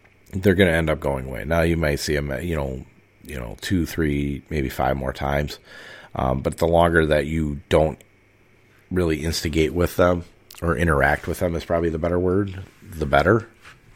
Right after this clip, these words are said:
Um, and they'll go away slowly. Now, the other thing that you can do, and, uh, I see this a lot more on TikTok, and I laugh my ass off because I think the, a lot of women on TikTok really handle this,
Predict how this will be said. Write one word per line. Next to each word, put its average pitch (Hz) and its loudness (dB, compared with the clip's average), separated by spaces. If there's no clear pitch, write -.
Um, 73 0
and 73 -2
they'll 82 2
go 80 4
away 69 2
slowly. 62 -4
Now, 78 0
the 85 -2
other 117 6
thing 107 0
that 82 0
you 82 -2
can 85 -2
do, 78 0
and, 73 -8
uh, 71 -6
I - 2
see 107 8
this 90 6
a 82 -2
lot 80 6
more 80 0
on 69 -2
TikTok, 82 -2
and 65 -4
I 67 -2
laugh 87 2
my 76 -2
ass 76 -2
off - -4
because - -10
I - -8
think 80 -6
the, 67 0
a 73 -6
lot 80 2
of 78 0
women 78 0
on 71 -2
TikTok 71 -4
really 73 -2
handle 82 -6
this, 90 2